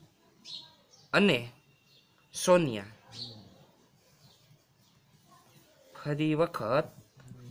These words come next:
છત્રીસ મિનિટ પછી આરંભ બિંદુ આગળ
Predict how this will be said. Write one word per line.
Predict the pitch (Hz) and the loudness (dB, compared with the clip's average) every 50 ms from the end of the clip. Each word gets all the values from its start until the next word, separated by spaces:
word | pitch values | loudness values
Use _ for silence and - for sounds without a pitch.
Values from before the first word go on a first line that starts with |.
| 120 120 - - - - - _ _ - - - - - - _ _ _ _ _ _ - - - - - - | -20 -20 -20 -20 -20 -20 -20 _ _ -20 -20 -20 -20 -20 -20 _ _ _ _ _ _ -20 -20 -20 -20 -18 -12
છત્રીસ | - - - - - 151 147 147 - - - 151 160 165 170 170 170 - - - - - - - - - - - - - 64 78 117 120 | -10 -10 -8 -6 -6 -6 -6 -6 -4 -4 -2 2 2 2 2 2 2 0 -2 -2 -2 -4 -6 -8 -10 -12 -14 -20 -20 -18 -14 -12 -10 -8
મિનિટ | 123 127 135 143 151 151 151 151 156 156 151 - - - - - - _ _ - - - - - - - - - - - - - | -4 -2 0 0 2 2 2 2 0 0 -2 -8 -14 -16 -16 -16 -16 _ _ -20 -20 -20 -20 -20 -20 -20 -20 -20 -20 -20 -20 -4
પછી | - - 170 170 - - - 135 123 127 139 160 185 190 - - 151 - - - - - - - - - - - - - - - - - - - - - - - - - - - - - - - - - - - - - - - - 120 | 0 2 2 2 0 -2 -2 0 0 0 0 0 -2 -4 -6 -8 -10 -12 -14 -16 -18 -18 -18 -18 -18 -18 -18 -18 -20 -20 -20 -20 -20 -20 -20 -20 -20 -20 -20 -20 -20 -20 -20 -20 -20 -20 -20 -20 -20 -20 -20 -20 -20 -20 -20 -20 -8 0
આરંભ | - 120 127 135 139 143 147 151 151 147 143 147 147 151 165 165 - - - - - - - - - - - 104 104 104 - - - - - - - - - 131 | 2 4 4 4 4 4 4 2 2 0 2 2 2 2 2 0 -6 -14 -20 -20 -20 -20 -20 -20 -20 -20 -18 -18 -18 -20 -20 -20 -20 -20 -20 -20 -18 -12 -8 -4
બિંદુ | 135 135 135 139 135 135 131 143 143 147 151 156 160 160 175 - - - - - - - - - - - - - - - - - - - - - - - - - - - - _ _ - | -2 0 0 0 0 0 0 0 0 0 0 0 -2 -4 -8 -14 -18 -20 -20 -20 -20 -14 -12 -12 -12 -14 -16 -18 -16 -16 -16 -16 -18 -20 -20 -20 -20 -20 -20 -20 -20 -20 -20 _ _ 4
આગળ | 131 165 165 156 139 123 117 123 | 4 4 6 4 4 4 6 4